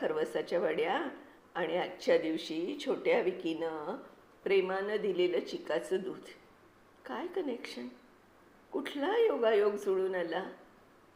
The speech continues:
काही कळत नव्हतं. मात्र एका बहिणीला भाऊ गपसला होता हे सगळ्यांनाच दिसत होतं. आणि, आणि हे अनोखं रक्षाबंधन बघताना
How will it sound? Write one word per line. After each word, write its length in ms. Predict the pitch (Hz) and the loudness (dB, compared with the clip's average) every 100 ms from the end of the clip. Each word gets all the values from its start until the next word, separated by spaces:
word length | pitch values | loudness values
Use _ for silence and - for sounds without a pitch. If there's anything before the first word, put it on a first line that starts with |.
| - | -12
काही 360 | 220 214 202 277 | -8 -4 -2 0
कळत 420 | - 170 - - | 4 4 4 -2
नव्हतं. 320 | 165 - - 202 - - _ - _ - | -4 -4 -10 -14 -18 -20 _ -20 _ -8
मात्र 600 | 185 - 175 175 160 185 190 - | -8 -4 2 4 4 2 -2 -4
एका 320 | 175 - 202 | -6 -2 2
बहिणीला 720 | 247 226 185 180 185 190 180 | 4 2 0 0 2 2 0
भाऊ 360 | 185 196 175 214 | -2 -2 0 2
गपसला 500 | 214 - 196 - 208 | 0 0 -4 0 0
होता 380 | 165 - 190 - - - - _ - - | 0 -4 -10 -14 -20 -20 -20 _ -16 -4
हे 80 | 196 | -2
सगळ्यांनाच 840 | - - - 170 160 190 190 208 | 0 -2 -2 2 2 2 -2 -2
दिसत 360 | 185 180 147 - | -6 -4 -6 -6
होतं. 260 | - - - - _ - - - _ - | -14 -18 -20 -20 _ -20 -20 -20 _ -10
आणि, 400 | 247 139 196 440 - - - - _ _ - | -8 -6 -8 -8 -12 -20 -20 -20 _ _ -4
आणि 180 | 185 175 | 0 0
हे 180 | - | 0
अनोखं 540 | 185 170 170 175 - 165 | 0 2 2 0 0 4
रक्षाबंधन 840 | 170 - - 185 160 151 165 156 | 4 2 0 2 2 2 0 2
बघताना 720 | 160 - - 151 165 185 147 | -2 0 0 0 0 -2 -4